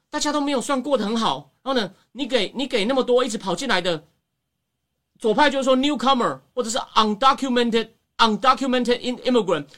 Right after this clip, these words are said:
没有文件的人，这么好的福利，你想想看，你是，你是美国人，列送哦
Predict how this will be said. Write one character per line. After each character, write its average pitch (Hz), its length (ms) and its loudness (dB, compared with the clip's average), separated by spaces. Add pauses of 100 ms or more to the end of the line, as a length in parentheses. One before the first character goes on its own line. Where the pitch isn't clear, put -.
(160)
没 254 120 -8
有 311 100 6
文 214 220 2
件 320 160 0
的 226 100 0
人， 175 280 0 (320)
这 349 120 -6
么 302 80 -2
好 196 220 -2
的 196 120 -2
福 202 180 -4
利， 262 260 -2 (1040)
你 202 80 -12
想 247 140 0
想 233 60 0
看， 226 260 -2 (400)
你 196 180 -4
是， 262 300 -6 (300)
你 202 180 -6
是 240 100 -2
美 247 160 0
国 208 180 0
人， 190 220 0
列 285 160 2
送 190 320 0
哦 131 160 -8